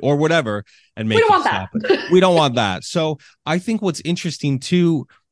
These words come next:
Speaker 1: Maddie, is it's really about care and character for our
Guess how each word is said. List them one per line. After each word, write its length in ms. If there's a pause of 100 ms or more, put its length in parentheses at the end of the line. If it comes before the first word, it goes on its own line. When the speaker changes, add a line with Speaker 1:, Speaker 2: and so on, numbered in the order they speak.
(100)
Speaker 1:
Maddie, 640
is 440 (320)
it's 220
really 340
about 420 (220)
care 520
and 180
character 520
for 340
our 220